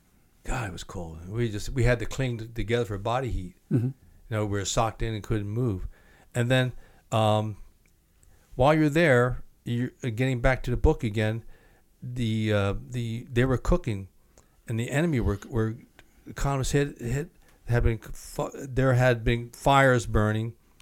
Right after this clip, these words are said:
Speaker 1: and this was the area that you guys were hitting.
Speaker 2: Mm-hmm.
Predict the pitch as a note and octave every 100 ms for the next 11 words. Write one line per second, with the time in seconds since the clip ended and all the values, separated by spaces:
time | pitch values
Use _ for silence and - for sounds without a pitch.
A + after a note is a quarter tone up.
0 | - - A2+ C3 - A2+ A2+ G#2+ B2 C3
1 | A#2+ G#2+ A2+ B2+ A#2+ A2+ A2 A#2 G#2 _
2 | - - C3 G2+ E2+ _ _ _ A#2 A2